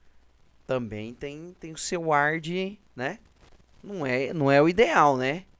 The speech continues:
Não é o ideal, porque aqui foi adaptado, né, mano? Ele tá adaptado lá no Real Madrid de, de lateral, né? Onde ele gosta. Raspadori também, bugadinho, Raspadori aqui. Fechou? Cara, é,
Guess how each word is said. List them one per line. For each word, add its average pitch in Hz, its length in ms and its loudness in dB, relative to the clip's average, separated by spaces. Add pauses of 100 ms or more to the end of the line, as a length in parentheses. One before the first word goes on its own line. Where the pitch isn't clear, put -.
Não 120 100 -10
é 117 40 -6
o 117 40 -6
ideal, 147 380 -2
porque 120 340 -10
aqui 123 180 -12
foi 147 240 -6
adaptado, 156 640 0
né, 117 160 -4
mano? 113 260 -8
Ele 104 120 -12
tá 104 160 -10
adaptado 123 520 -10
lá 123 120 -8
no 127 60 -14
Real 123 140 -10
Madrid 113 380 -10
de, 139 260 -16
de 151 120 -16
lateral, 147 500 -6
né? 104 160 -12
Onde 110 220 -12
ele 131 100 -8
gosta. 113 340 -10 (600)
Raspadori 156 680 0
também, 123 240 -4
bugadinho, 123 540 -4
Raspadori 107 560 -8
aqui. 117 460 -14 (580)
Fechou? 156 580 -8 (460)
Cara, 151 360 2
é, 160 460 -6